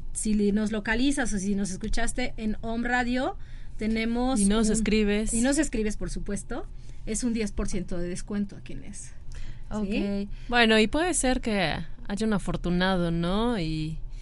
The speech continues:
Speaker 2: aquí Sagrario va a regalar un, un lugar.
Speaker 1: Un, voy a regalar un lugar.
Speaker 2: Ujú.
Speaker 1: Entonces,
Speaker 3: No me digas eso, qué, qué bueno.
Speaker 1: pues
Speaker 2: Sí.
Speaker 1: al primero que, que se comunique aquí a Home Radio.
Speaker 3: Al primero que no entienda qué está pasando con su niño
Speaker 2: Sí.
Speaker 3: interior.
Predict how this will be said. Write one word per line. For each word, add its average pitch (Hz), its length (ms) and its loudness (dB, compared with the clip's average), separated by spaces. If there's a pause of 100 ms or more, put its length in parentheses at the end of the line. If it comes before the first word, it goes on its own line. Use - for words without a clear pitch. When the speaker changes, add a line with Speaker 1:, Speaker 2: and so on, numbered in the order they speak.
(320)
Speaker 2:
aquí 190 260 -2
Sagrario 190 440 4
va 185 80 6
a 175 40 4
regalar 175 520 2
un, 170 340 0
un 190 180 0
lugar. 180 480 4
Speaker 1:
Un, 214 60 0
voy 277 140 4
a 320 60 6
regalar 247 380 0
un 262 140 0
lugar. 285 380 6
Speaker 2:
Ujú. - 60 -8 (460)
Speaker 1:
Entonces, 202 140 -2
Speaker 3:
No 247 160 2
me 349 100 2
digas 294 360 4
eso, 330 200 -6
qué, 294 320 -4
qué 294 140 -8
bueno. 233 520 -4 (240)
Speaker 1:
pues 302 180 2
Speaker 2:
Sí. 359 40 6
Speaker 1:
al 320 160 6
primero 403 540 6
que, 294 500 4 (300)
que 262 100 -2
se 262 160 0
comunique 277 480 0
aquí 269 300 -2
a 226 180 2
Home 233 240 -2
Radio. 226 400 0 (340)
Speaker 3:
Al 208 120 -2
primero 247 340 -2
que 233 120 -4
no 220 100 -2
entienda 226 460 0
qué 233 120 -4
está 220 220 -4
pasando 202 420 0
con 180 160 -2
su - 140 -2
niño 196 240 0
Speaker 2:
Sí. - 60 0
Speaker 3:
interior. 185 480 -2